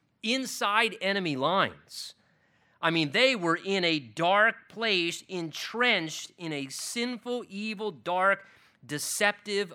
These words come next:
aggressive city of darkness at that time.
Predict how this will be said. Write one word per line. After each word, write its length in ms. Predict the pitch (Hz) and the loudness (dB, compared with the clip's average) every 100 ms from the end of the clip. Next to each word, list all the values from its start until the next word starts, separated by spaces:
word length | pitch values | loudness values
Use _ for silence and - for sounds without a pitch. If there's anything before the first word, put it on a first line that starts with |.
| - | -6
aggressive 1120 | 135 107 120 123 202 226 - 104 82 87 _ _ _ _ _ _ _ _ _ | -6 -6 -8 2 4 4 -2 -10 -12 -16 _ _ _ _ _ _ _ _ _
city 520 | - - - 240 226 | -8 -4 0 0 0
of 140 | 185 123 | -2 0
darkness 600 | 170 202 208 147 139 - | 4 4 2 -2 -6 -6
at 280 | 160 160 165 | -2 -2 0
that 220 | 160 147 | -2 -4
time. 540 | - 208 196 135 123 | -6 0 0 0 -2